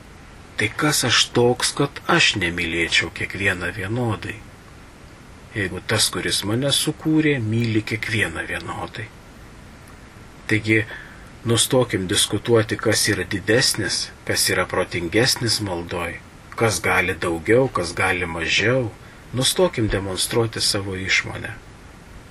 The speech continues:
bet pradėkim gvildenti, kaip aš galiu savyje sužadinti meilę kitam, kokių aš turiu priežasčių,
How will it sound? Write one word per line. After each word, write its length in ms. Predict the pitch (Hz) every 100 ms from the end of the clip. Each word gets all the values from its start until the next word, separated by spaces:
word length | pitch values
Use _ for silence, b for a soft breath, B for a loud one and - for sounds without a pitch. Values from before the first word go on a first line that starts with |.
| -
bet 200 | - 104
pradėkim 600 | - 92 101 113 - 107 - B B B B B B -
gvildenti, 1000 | - 110 113 95 - 113 131 120 107 - - - - -
kaip 360 | - 131 123 101
aš 200 | - 107
galiu 580 | 90 85 87 127 147 143 -
savyje 600 | - - 107 92 87 110
sužadinti 720 | - 104 107 98 95 104 90 90
meilę 540 | 87 90 92 87 85
kitam, 520 | - 90 - 85 80 - - - -
kokių 360 | 135 - - 120
aš 180 | - -
turiu 240 | 110 120
priežasčių, 840 | 113 98 87 - - - - 135